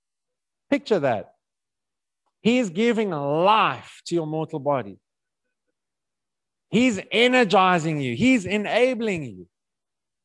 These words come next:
to overcome that habit, to overcome that addiction. He's enabling you and strengthening you to love people more, to be more patient.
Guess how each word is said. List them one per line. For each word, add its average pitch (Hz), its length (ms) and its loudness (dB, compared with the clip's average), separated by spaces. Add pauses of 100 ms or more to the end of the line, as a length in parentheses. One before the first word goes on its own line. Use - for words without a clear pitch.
(580)
to - 160 -2
overcome 233 600 2
that 196 160 2
habit, 220 500 -2
to 196 100 -4
overcome 226 540 -2
that 214 160 -2
addiction. 214 600 -4 (220)
He's 254 320 2
enabling 240 680 0
you 220 100 0
and 190 120 -4
strengthening 247 800 -6
you 104 120 -10 (300)
to 185 100 0
love 196 440 2
people 156 320 -6
more, 127 340 -6 (1160)
to 202 120 2
be 214 180 2
more 220 180 2
patient. 202 640 -2